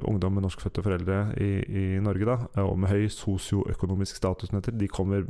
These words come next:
best ut, og spesielt når det gjelder hjemmeskole og ting som skal skje på, på hjemmebane. Og så er det klart at det kan jo ikke, det er alltid noen, eh,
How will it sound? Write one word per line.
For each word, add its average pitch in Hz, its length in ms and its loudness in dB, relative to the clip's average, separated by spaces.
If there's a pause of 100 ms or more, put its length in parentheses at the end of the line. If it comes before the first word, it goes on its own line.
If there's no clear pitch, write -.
(200)
best 92 320 -2
ut, 104 160 0 (260)
og 104 220 2
spesielt - 440 0
når 104 100 0
det 95 180 2
gjelder 95 160 2
hjemmeskole 87 380 0
og 87 80 0
ting 82 140 0
som 87 120 0
skal - 140 -4
skje - 240 -4
på, - 240 -2 (760)
på 110 220 4
hjemmebane. 92 420 2
Og - 220 -8
så 143 80 4
er - 20 0
det 143 40 0
klart 120 160 2
at 110 60 2
det 110 80 2
kan 101 120 2
jo 98 60 2
ikke, - 80 -2
det 92 280 2
er 101 80 4
alltid 95 200 -2
noen, 92 200 2
eh, 92 160 0